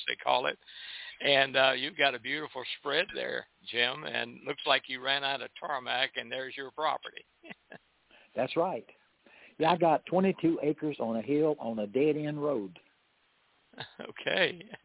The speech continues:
Speaker 1: dead-end road.
Speaker 2: So
Speaker 1: Yep,
Speaker 2: the good
Speaker 1: that's
Speaker 2: news
Speaker 1: right.
Speaker 2: is my, my nearest neighbor is about, oh, about three hundred yards, so about, oh, a football field length away.
Speaker 1: Okay, very
Speaker 2: That's
Speaker 1: good.
Speaker 2: A, that's a good way to keep it.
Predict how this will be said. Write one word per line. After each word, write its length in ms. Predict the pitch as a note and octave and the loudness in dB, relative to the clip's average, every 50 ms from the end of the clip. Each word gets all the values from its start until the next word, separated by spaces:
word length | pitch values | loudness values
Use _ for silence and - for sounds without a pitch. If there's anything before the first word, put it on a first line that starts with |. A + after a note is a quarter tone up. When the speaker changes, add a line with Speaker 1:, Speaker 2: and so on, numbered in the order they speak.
| - | -12
Speaker 1:
dead-end 440 | A2 A#2 - C#3+ C#3 - - - - | -6 -6 -6 -4 -2 -2 -2 0 2
road. 180 | - - - D#3+ | 2 2 2 0
Speaker 2:
So 100 | - - | 2 4
Speaker 1:
Yep, 120 | - - A#2 | 4 6 4
Speaker 2:
the 60 | B2 | 4
good 120 | A#2 D#3 | 2 2
Speaker 1:
that's 100 | E3 D3+ | 2 2
Speaker 2:
news 200 | D3 D3 C#3+ C3+ | 2 2 2 2
Speaker 1:
right. 80 | - - | 2 2
Speaker 2:
is 180 | C3+ C#3 C#3 A#2 | 2 2 2 0
my, 160 | B2 A2+ A2+ A#2 A#2 A#2 - _ | 0 -2 -2 0 -2 -6 -8 _
my 160 | - A#2 A2+ | 0 0 2
nearest 400 | A2+ B2 C#3+ E3 D#3 B2+ - - | 2 2 2 2 2 2 0 -2
neighbor 340 | B2+ C3 C#3 D3+ B2+ A2 G#2+ | -2 0 0 2 2 0 -2
is 80 | G2 A2 | -4 -2
about, 340 | G#2 A#2 A#2+ B2+ B2+ - - _ _ _ _ _ _ - _ _ _ _ - | 0 2 4 4 4 2 0 _ _ _ _ _ _ -20 _ _ _ _ 0
oh, 160 | B2+ C3 C3 | 2 4 4
about 300 | B2+ A#2+ B2+ B2+ C3 - - | 4 4 4 4 4 2 0
three 160 | C3 B2+ B2+ | -2 -2 0
hundred 260 | C3 B2+ A#2+ G#2+ G2 | 0 0 0 0 0
yards, 260 | A#2 A#2 A#2 A2 G#2 - | 2 2 2 2 2 0
so 140 | A2 F#2 E2+ | -4 -4 -4
about, 280 | - A2+ B2 B2+ B2 - - B2+ | -2 2 2 2 2 0 -4 -6
oh, 320 | B2+ B2 B2 B2+ A#2 A2 - - | -2 0 2 2 2 0 -2 -8
a 120 | - - - | -16 -4 2
football 360 | E3 E3 - - C3 B2+ B2 - | 2 2 2 2 0 0 0 0
field 220 | - C3 B2+ B2 A#2 | 0 0 0 2 0
length 240 | A#2 A#2 A2 - | 0 -2 -2 -2
away. 340 | G#2+ G2+ G#2 F2 D#2+ - - _ _ _ _ _ _ _ _ _ _ _ _ _ _ _ _ - B2 | -2 0 2 0 0 -2 -8 _ _ _ _ _ _ _ _ _ _ _ _ _ _ _ _ -14 -8
Speaker 1:
Okay, 600 | A#2 A#2+ B2+ C3 - - D#3+ D#3+ F3+ G#3 - G#2+ G#2 | -6 -6 -6 -6 0 0 0 2 2 -2 -6 -10 -10
very 280 | A2 B2+ B2 D3+ D#3+ B2 | -8 -6 -6 -4 -4 -4
Speaker 2:
That's 100 | B2 B2 | -4 -2
Speaker 1:
good. 100 | A2+ A#2 | 0 0
Speaker 2:
A, 120 | - - - - | -2 -2 -4 -4
that's 200 | - C3 C3+ - - - | 0 0 0 0 -2 -6
a 20 | |
good 200 | G#2 B2 B2+ B2+ | 0 0 2 2
way 200 | A#2+ A#2 A#2 A#2 | 2 2 2 0
to 80 | G#2 - _ | -2 -4 _
keep 240 | - B2 A2+ G#2 - | -2 -2 -2 -2 -4
it. 100 | - - | -10 -12